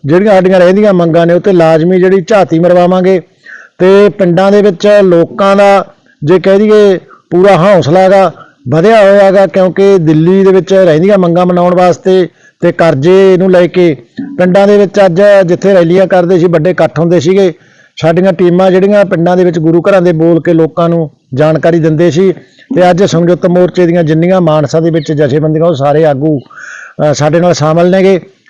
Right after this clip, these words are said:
ਤੇ, ਅ, ਆਉਣ ਵਾਲੀ ਜਿਹੜੀ ਚੌਦਾਂ ਤਰੀਕ ਹੈ ਉਦੋਂ ਜਿੱਦੇ ਚੌਦਾਂ ਤਰੀਕ ਨੂੰ ਦਿੱਲੀ ਦੇ ਵਿੱਚ ਜਾਣਾ ਗਾ, ਉਦੋਂ ਸਾਰੇ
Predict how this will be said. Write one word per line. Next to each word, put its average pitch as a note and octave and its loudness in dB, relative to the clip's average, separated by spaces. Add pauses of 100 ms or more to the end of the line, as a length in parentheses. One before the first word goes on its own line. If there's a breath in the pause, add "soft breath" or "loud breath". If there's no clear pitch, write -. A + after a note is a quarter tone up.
(140)
ਤੇ, E3 0
ਅ, E3 0
ਆਉਣ F3+ 0
ਵਾਲੀ G3+ 2
ਜਿਹੜੀ G3 0
ਚੌਦਾਂ F3 0
ਤਰੀਕ E3+ -2
ਹੈ D3 -2 (400 loud breath)
ਉਦੋਂ G#3 2
ਜਿੱਦੇ F#3 0
ਚੌਦਾਂ F#3+ 0
ਤਰੀਕ F#3 -2
ਨੂੰ F#3+ -2
ਦਿੱਲੀ F3 0
ਦੇ F#3 0
ਵਿੱਚ E3+ -4
ਜਾਣਾ D#3+ -2
ਗਾ, D3+ -2 (380 loud breath)
ਉਦੋਂ F3+ 0
ਸਾਰੇ F#3+ 0